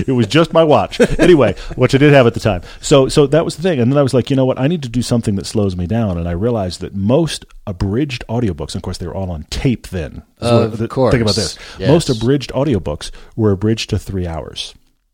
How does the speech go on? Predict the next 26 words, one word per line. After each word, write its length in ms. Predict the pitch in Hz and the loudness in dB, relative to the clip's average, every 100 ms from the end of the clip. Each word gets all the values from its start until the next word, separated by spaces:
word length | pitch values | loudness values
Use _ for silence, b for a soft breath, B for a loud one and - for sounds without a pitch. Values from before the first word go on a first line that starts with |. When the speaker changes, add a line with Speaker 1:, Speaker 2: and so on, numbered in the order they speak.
| _ - | _ -12
Speaker 1:
And 80 | |
I 40 | 90 | -10
was 140 | 85 | -8
like, 200 | 82 - - | -10 -12 -12
"Oh." 320 | - 143 - _ _ _ _ | -6 -6 -8 _ _ _ _
So 100 | - | -6
if 80 | 110 | -4
I 60 | |
start 260 | 101 131 127 | -2 -2 -2
it 60 | |
when 100 | 107 | -2
I 60 | 92 | -6
roll 400 | 87 92 113 175 | -6 0 2 4
out 120 | 190 | 2
of 60 | 185 | 2
my 120 | 156 | 0
driveway, 600 | 120 107 78 69 82 110 _ - | 0 -2 -2 -6 -10 -12 _ -8
I'll 140 | 92 | -6
finish 360 | 90 131 127 120 | -4 -2 -2 -4
when 100 | 104 | -6
I 80 | 87 | -6
roll 460 | 85 85 107 123 120 | -8 -2 2 4 4
into 120 | 120 | 2
my 140 | 104 | 0
parents' 340 | 98 107 104 - | -2 -2 -4 -6
house, 460 | 80 - - - | -10 -12 -16 -16